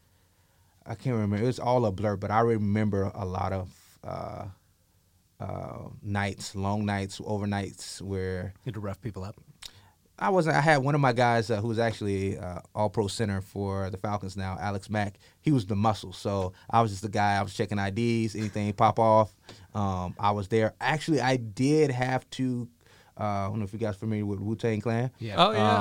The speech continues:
Speaker 1: Um, but the Wu-Tang Clan, they were here performing. I was the security, and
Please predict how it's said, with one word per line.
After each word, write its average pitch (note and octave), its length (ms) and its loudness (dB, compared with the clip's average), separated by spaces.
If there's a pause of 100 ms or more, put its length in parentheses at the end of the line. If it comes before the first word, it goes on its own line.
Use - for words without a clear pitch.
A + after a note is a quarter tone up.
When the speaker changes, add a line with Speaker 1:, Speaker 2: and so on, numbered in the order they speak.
Speaker 1:
Um, G2 140 -2
but G#2 140 -2
the G#2 80 -4
Wu-Tang A#2 380 -2
Clan, A2 400 -2
they G#2+ 160 0
were G#2+ 100 0
here G#2 320 0
performing. G#2 440 -4
I G#2 80 0
was G2 140 -4
the G2+ 80 -10
security, G#2 600 -4 (380)
and F#2+ 720 -2